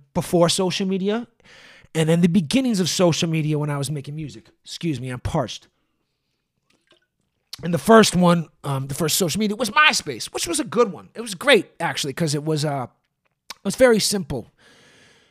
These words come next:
You, you know, especially if you were a musician, you had to post your music, you know, audio and videos. And you had, like, your eight top friends, which got to display your, you know, your hierarchy, your totem pole, for lack of better phrasing,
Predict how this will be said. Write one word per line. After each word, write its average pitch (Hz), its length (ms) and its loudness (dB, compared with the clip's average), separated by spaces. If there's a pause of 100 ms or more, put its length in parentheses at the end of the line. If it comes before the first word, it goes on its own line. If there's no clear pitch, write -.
(140)
You, 175 260 2
you 180 140 0
know, 165 140 4
especially 190 400 6
if 143 80 -4
you 165 80 2
were 151 60 4
a 139 40 0
musician, 151 340 0
you 139 60 -6
had 156 100 -6
to 226 80 -4
post 190 300 0
your 214 100 -4
music, 185 380 2 (260)
you 139 140 -8
know, 131 120 -10
audio 151 640 0
and 170 220 -4
videos. 143 520 0 (440)
And 285 140 0
you 294 80 4
had, 254 220 10
like, 208 260 6
your 190 120 -2
eight 208 240 4
top 190 240 2
friends, 147 360 -2
which - 180 -6
got 175 160 -4
to 160 60 -6
display 175 520 0
your, 170 220 -4
you 165 140 -4
know, 156 100 -4
your 147 140 -4
hierarchy, 170 580 -2
your 139 80 -10
totem 180 400 -2
pole, 143 240 -4
for 147 160 -12
lack 151 260 -8
of 123 180 -16
better 151 200 -6
phrasing, 135 500 -10